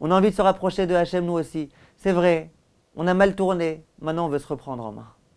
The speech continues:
Et voilà qu'à ce moment-là, il y a eu une cérémonie particulière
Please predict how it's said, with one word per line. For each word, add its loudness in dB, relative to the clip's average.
Et -14
voilà 2
qu'à 0
ce -8
moment-là, 0
il -6
y 2
a 6
eu 0
une -10
cérémonie 0
particulière -10